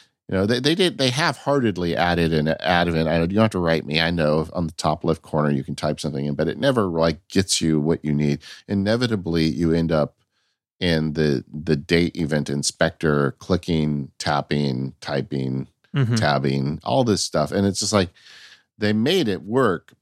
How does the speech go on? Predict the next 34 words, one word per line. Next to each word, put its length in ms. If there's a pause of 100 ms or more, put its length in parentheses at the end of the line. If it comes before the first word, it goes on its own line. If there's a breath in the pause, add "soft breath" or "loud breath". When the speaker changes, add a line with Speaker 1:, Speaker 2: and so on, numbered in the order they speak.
Speaker 1:
but 220
they 100
made 220
it 120
work 240
in 80
a 80
way 240
that 220
guarantees 720
that 160
creating 420
a 60
new 160
calendar 420
event 380
is 160
going 380
to, 440 (480 soft breath)
you 80
know, 380
take 300 (380)
five 380
times 340
as 120
long 200
as 120
it 100
would 200
with 180
any 180
other 140
calendar 580
app. 80